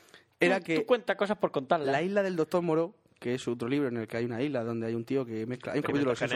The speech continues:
Speaker 3: genéticos.
Speaker 1: hay un capítulo de Simpson que habla de ello, buscarlo y lo veis.
Speaker 3: Una película.
Speaker 1: También.
Speaker 3: Con Marlon
Speaker 1: De lo que
Speaker 3: Brando.
Speaker 1: está hablando aquí H G Wells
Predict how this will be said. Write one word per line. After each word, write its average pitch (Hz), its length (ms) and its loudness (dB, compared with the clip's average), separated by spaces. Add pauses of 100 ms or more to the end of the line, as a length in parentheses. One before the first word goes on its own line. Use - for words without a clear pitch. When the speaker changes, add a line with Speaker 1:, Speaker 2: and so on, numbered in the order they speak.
Speaker 3:
genéticos. 120 220 0
Speaker 1:
hay 156 60 2
un 151 60 -2
capítulo 127 280 -2
de 120 40 -6
Simpson 120 240 -4
que - 80 -6
habla 113 140 -4
de 107 60 -6
ello, 101 100 -4
buscarlo 127 400 -4 (540)
y 120 80 -8
lo 104 100 -4
veis. 95 160 -8 (440)
Speaker 3:
Una 127 160 -8
película. 135 540 0 (260)
Speaker 1:
También. 113 300 -4 (880)
Speaker 3:
Con 123 140 0
Marlon 120 260 2
Speaker 1:
De 165 60 4
lo 160 100 6
que 156 60 -2
Speaker 3:
Brando. 139 60 -4
Speaker 1:
está 175 80 4
hablando 180 400 4
aquí 180 240 -2
H 180 200 -2
G 196 160 -4
Wells 185 360 0